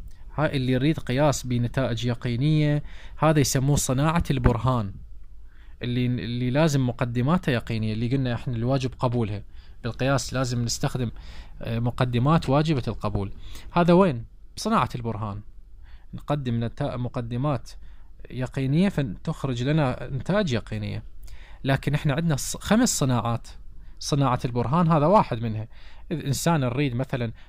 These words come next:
نقيم البرهان على عقيدة معينة أو على فكرة معينة، نستخدم صناعة البرهان، ونستخدم القياس البرهاني اللي بيه مقدمات يقينية. لكن في صناعة الشعر،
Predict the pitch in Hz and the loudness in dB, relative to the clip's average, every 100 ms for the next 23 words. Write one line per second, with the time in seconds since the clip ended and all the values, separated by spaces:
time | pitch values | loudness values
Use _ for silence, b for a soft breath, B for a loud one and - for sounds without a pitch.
0 | b 120 - 147 131 120 120 120 147 123 | b -6 0 0 2 2 2 2 2 2
1 | 123 110 113 143 131 120 120 120 120 117 | -2 -2 -2 -2 0 0 0 -2 -2 -2
2 | 107 117 120 117 170 156 139 131 127 127 | -2 -4 -2 -2 -2 -2 -2 0 -2 0
3 | 123 120 B B B - 151 220 175 156 | 0 -2 B B B -4 0 2 4 2
4 | - 170 214 - 196 143 117 117 98 - | 4 2 2 0 0 2 2 -2 -4 -10
5 | - - - - b b b b 135 139 | -16 -18 -18 -20 b b b b -4 -2
6 | - 208 185 143 127 120 - 135 165 208 | -2 -4 -2 -2 -2 -4 -4 0 4 2
7 | - 170 143 139 143 151 120 110 b b | 2 -2 2 2 4 4 2 -2 b b
8 | 139 135 131 165 143 107 131 143 131 139 | -4 -2 2 2 2 -2 -4 -4 -2 -2
9 | 160 190 160 139 143 131 123 104 101 - | 0 -2 -4 -6 -4 -4 -4 -8 -10 -16
10 | - - - - B B B B 147 - | -20 -20 -20 -20 B B B B -2 0
11 | 147 - 143 - 139 131 131 139 - 202 | -2 -4 -4 -2 -2 -2 -4 -6 -6 -4
12 | 208 185 | -2 -2